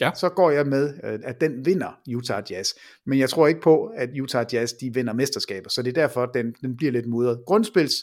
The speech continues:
Speaker 2: lige nu, så er Utah Jazz det tredje bedste mandskab i min bog.
Speaker 1: Okay, hvem kommer så på fjerdepladsen?
Speaker 2: Jamen, der, det er jo så måske en lille smule kontroversielt,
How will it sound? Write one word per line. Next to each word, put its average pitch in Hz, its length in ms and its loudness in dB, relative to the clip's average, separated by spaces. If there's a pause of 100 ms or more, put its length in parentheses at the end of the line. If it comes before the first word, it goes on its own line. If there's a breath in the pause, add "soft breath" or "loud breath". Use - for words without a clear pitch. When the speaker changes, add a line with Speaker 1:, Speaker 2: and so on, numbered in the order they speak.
(400 soft breath)
Speaker 2:
lige 185 220 0
nu, 156 260 2 (400)
så - 100 0
er 147 180 6
Utah 147 300 0
Jazz 127 160 2
det 123 120 -4
tredje 117 240 -4
bedste 110 240 -4
mandskab 101 380 -8
i 101 40 -8
min 104 220 -8
bog. 90 200 -16
Speaker 1:
Okay, 101 360 -2
hvem 170 140 -6
kommer 180 160 0
så 185 100 -2
på 156 100 -6
fjerdepladsen? 143 420 -4 (120)
Speaker 2:
Jamen, 156 220 0
der, 262 260 4 (200)
det - 20 -4
er 254 60 2
jo 294 80 2
så 285 160 6
måske 269 240 6
en 240 60 6
lille 254 200 6
smule 233 220 4
kontroversielt, 180 800 2